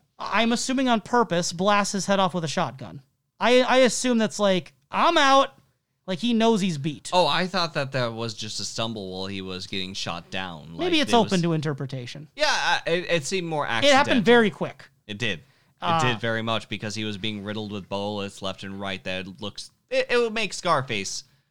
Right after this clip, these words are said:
Speaker 2: sort of, like, look in shame.
Speaker 1: So I think what happened
Speaker 2: Or,
Speaker 1: is he
Speaker 2: like, how
Speaker 1: knew he
Speaker 2: few
Speaker 1: was
Speaker 2: bullets
Speaker 1: going
Speaker 2: he
Speaker 1: out,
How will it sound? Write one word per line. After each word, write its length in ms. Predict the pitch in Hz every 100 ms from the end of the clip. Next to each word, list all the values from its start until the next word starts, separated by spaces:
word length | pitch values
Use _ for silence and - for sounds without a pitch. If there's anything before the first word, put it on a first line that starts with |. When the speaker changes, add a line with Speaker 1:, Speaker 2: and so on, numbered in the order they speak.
| _
Speaker 2:
sort 220 | - 127
of, 60 | 98
like, 240 | 101 87 - _
look 180 | 120 110
in 120 | 104
shame. 360 | 98 107 90 80
Speaker 1:
So 100 | 78
I 140 | 240
think 160 | 233 277
what 100 | 254
happened 280 | 233 220 214
Speaker 2:
Or, 20 |
Speaker 1:
is 60 | 214
he 60 |
Speaker 2:
like, 160 | 208 214
how 140 | 233
Speaker 1:
knew 40 | 240
he 120 | 220
Speaker 2:
few 40 | 226
Speaker 1:
was 120 | 214
Speaker 2:
bullets 100 | 226 233
Speaker 1:
going 100 | 226
Speaker 2:
he 60 | 220
Speaker 1:
out, 160 | 240